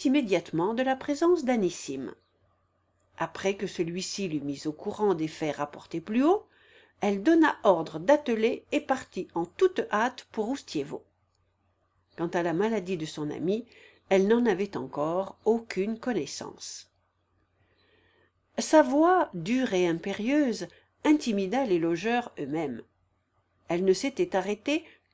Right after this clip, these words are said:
que pour demander des renseignements, persuadée que Stepan Trofimovitch se trouvait depuis longtemps déjà à Spassov. Mais, en apprenant qu'il n'avait pas quitté la maison et qu'il était malade, elle entra fort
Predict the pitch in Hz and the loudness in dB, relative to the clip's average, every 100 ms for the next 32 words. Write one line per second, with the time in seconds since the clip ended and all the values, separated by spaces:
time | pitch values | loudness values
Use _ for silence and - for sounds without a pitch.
0 | - 370 370 262 226 240 247 269 320 220 | 4 4 4 0 2 2 2 2 2 0
1 | 226 254 254 233 233 190 151 - _ _ | 0 -4 -2 0 2 2 0 -6 _ _
2 | _ _ _ - 175 - 180 160 190 277 | _ _ _ -8 -8 -4 -4 -2 -2 -4
3 | 196 - 185 190 190 - 156 175 151 147 | -6 -6 -6 -4 -4 -6 -6 -4 -2 -2
4 | 233 294 - - - _ - 190 - 180 | -4 -4 -8 -10 -14 _ -6 -4 -4 0
5 | 185 202 180 - 175 170 180 294 247 175 | 2 2 0 -2 2 2 2 0 0 0
6 | 196 269 - 151 - 147 - 214 - - | 2 -2 -2 -8 -8 -10 -6 -6 -8 -14
7 | - _ _ _ _ _ _ _ - 240 | -20 _ _ _ _ _ _ _ -4 -2
8 | - _ _ _ _ _ _ _ _ _ | -2 _ _ _ _ _ _ _ _ _
9 | 214 311 359 330 339 349 - 196 185 170 | 6 6 6 6 6 6 4 0 2 2
10 | 170 - 359 339 320 269 214 196 175 170 | 0 -2 0 2 2 2 2 0 0 0
11 | - 170 - 151 147 - 202 131 202 240 | -2 -6 -10 -10 -8 -4 -4 0 0 0
12 | 240 247 _ _ - _ _ 214 220 285 | -4 -8 _ _ -20 _ _ 2 4 4
13 | 302 - 147 - - - - 311 | 2 0 -2 -2 -10 -2 0 0